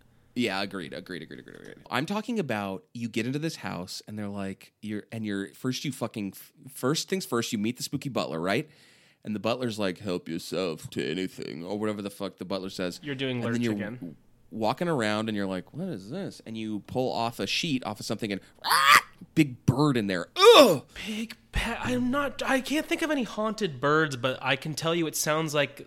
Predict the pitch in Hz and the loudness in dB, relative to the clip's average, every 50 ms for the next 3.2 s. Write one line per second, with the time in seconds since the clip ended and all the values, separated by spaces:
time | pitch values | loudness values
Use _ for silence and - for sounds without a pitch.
0 | - - 147 143 156 135 - - 156 131 - 147 135 123 117 110 - 120 110 107 | -18 -14 -8 -6 -6 -6 -4 -4 -4 -2 -2 -2 -2 -2 -2 -4 -4 -6 -10 -8
1 | 107 120 - - 139 120 117 110 113 135 175 143 143 123 117 113 120 110 104 107 | -8 -8 -6 -6 -6 -6 -6 -4 0 0 2 2 2 2 2 0 0 0 0 -2
2 | 110 104 - - 127 110 113 117 120 123 120 - 110 101 92 98 95 - 110 110 | -2 -4 -4 -4 -2 -2 0 0 0 -2 -2 -4 -6 -8 -8 -10 -12 -12 -14 -18
3 | - 120 - | -18 -20 -20